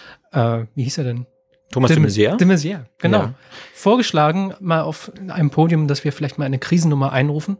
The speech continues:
Speaker 1: Da kann man anrufen, falls es brennt, und dann kommt der C C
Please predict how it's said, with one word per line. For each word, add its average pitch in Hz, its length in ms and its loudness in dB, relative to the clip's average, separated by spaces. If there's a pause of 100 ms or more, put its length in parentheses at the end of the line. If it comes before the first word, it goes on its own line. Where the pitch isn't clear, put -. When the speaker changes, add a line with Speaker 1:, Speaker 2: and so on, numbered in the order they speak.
Speaker 1:
Da - 80 -12
kann 135 140 -8
man 123 160 -4
anrufen, 170 460 -4
falls - 280 -8
es - 80 -10
brennt, 156 340 -2
und 147 200 -4
dann 123 100 -4
kommt 127 220 -4
der 123 80 -2
C 139 160 -6
C 107 120 -4